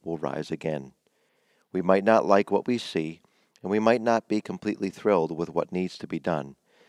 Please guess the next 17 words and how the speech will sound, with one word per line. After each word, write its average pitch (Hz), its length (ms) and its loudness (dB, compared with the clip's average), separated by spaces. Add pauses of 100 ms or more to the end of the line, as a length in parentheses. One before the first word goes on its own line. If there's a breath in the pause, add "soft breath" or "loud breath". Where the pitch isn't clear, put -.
(180 soft breath)
but - 120 -6
something 113 520 2
significant, 107 840 -2 (240 soft breath)
expansive, 104 760 2
and 107 160 0
real 82 280 0
must 76 280 -8
take 80 180 -8
place. 85 480 -6 (1000)
To - 80 -20
all 90 220 2
the 101 100 -4
survivors 82 580 0
and 90 100 -8
families 76 400 -6
of 78 100 -14
Orlando, 69 580 -10